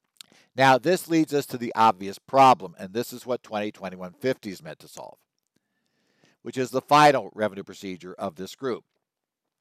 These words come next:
If you have a partnership that is a bipartisan Budget Act twenty fifteen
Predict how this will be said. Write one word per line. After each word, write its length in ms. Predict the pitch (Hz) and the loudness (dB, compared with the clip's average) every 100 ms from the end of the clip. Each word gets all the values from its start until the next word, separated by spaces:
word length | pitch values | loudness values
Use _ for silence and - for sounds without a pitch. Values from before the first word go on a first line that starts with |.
| _ _ _ _ - _ _ _ | _ _ _ _ -20 _ _ _
If 220 | 123 123 131 | -6 -6 -6
you 160 | 175 | -2
have 320 | 165 160 156 - | 4 6 4 2
a 160 | 147 | -2
partnership 840 | - - 156 165 117 107 - - _ _ _ _ _ _ _ _ _ _ _ _ _ _ - | 0 2 2 2 -4 -14 -16 -20 _ _ _ _ _ _ _ _ _ _ _ _ _ _ 0
that 280 | 127 127 - - | 4 4 2 -4
is 280 | 117 113 - | -2 -2 -2
a 160 | 113 104 | -4 -4
bipartisan 1200 | 80 113 123 143 - - 143 143 139 - 131 127 _ _ _ _ _ _ _ 90 | -4 2 6 6 2 2 4 2 0 -4 -6 -6 _ _ _ _ _ _ _ -2
Budget 380 | 131 135 120 117 - | 4 4 2 -8 0
Act 300 | 113 110 _ | 2 2 _
twenty 280 | - 120 139 | -8 -6 -6
fifteen 760 | 151 147 - 117 101 95 | -6 -6 -6 -8 -6 -10